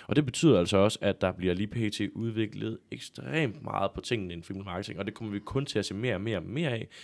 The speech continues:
hvis kanalen altså fortsat stadigvæk får et øget fokus. Fordi jo flere, der bruger e-mail marketing, jo flere penge til e-mail software, og jo flere penge har de her e-mail software systemer til at, hvad kan man sige, udvikle på, og konkurrencen bliver også større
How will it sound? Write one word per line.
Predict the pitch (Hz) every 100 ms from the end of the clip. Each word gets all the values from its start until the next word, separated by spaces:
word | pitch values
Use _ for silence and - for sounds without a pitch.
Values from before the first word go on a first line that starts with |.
| -
hvis | 101 123 131 - -
kanalen | 98 104 98 87
altså | - 92 85
fortsat | - 90 - 87
stadigvæk | - - 82 87 82 80
får | - 95 85 -
et | - - - - -
øget | 85 85 90
fokus. | 135 131 123 98 - - - -
Fordi | 127
jo | 113
flere, | 202 101
der |
bruger | - 123 104
e-mail | 92
marketing, | 120 175 131 123 120 _ -
jo |
flere | 117 143 -
penge | 92 92
til | - 110
e-mail | 143 101
software, | - 110 - 101 104 - -
og | -
jo | 101
flere | 123 101
penge | 104
har | 101
de | 90 90
her | 95
e-mail | 95
software | - 90 87
systemer | 85 90 82
til | - 98 -
at, | 82 78 - - - -
hvad | 87
kan |
man | 85
sige, | - -
udvikle | 104 101 104 - 87
på, | 87
og | - 87
konkurrencen | 92 87 80 80 - 87
bliver | 78 69
også | 80 - - -
større | - - 73 78 78